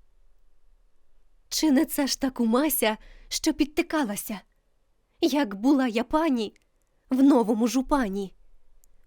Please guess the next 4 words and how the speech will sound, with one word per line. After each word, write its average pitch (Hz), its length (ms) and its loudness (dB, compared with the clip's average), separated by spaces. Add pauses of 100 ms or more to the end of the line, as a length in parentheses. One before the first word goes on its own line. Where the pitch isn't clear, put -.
Паничі 233 520 0
лицялись, 226 920 -4 (520)
руку 277 480 2
цілували. 233 840 -2